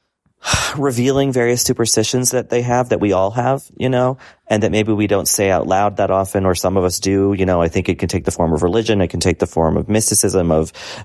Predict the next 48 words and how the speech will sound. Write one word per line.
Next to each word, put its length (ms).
you 100
know, 120
astrology 640
or 80
whatever. 360
Like, 240
we 120
all 280
sort 260
of 160
live 400
by 160
some 240
of 100
those 160
codes 380
to 80
help 200
explain 420
the 60
world, 360
you 140
know, 220
and 140
explain 400
being 160
alive. 380
And 200
so 160
here 200
we 120
have 180
this 160
guy 180
telling 280
his 240
kind 200
of, 140
like, 240
"Well, 240
you 80
know, 180
I'm 220
a, 60
I'm 200
a 40
very 180
pragmatic 600